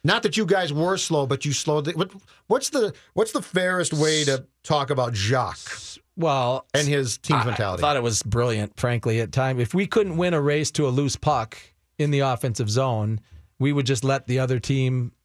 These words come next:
Speaker 2: get it, and we would set up in our trap, right? And the thought was, well, if, if they're gonna get to the puck first anyway, let's not go chase 'em and, and start and lose that race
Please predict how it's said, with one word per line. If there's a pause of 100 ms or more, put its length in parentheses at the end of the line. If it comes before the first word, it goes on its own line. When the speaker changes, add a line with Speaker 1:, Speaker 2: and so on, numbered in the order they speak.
(140)
Speaker 2:
get
it,
and
we
would
set
up
in
our
trap, (720)
right?
And
the
thought
was,
well,
if,
if
they're
gonna
get
to
the
puck
first
anyway, (380)
let's
not
go
chase
'em
and,
and (140)
start (220)
and
lose
that
race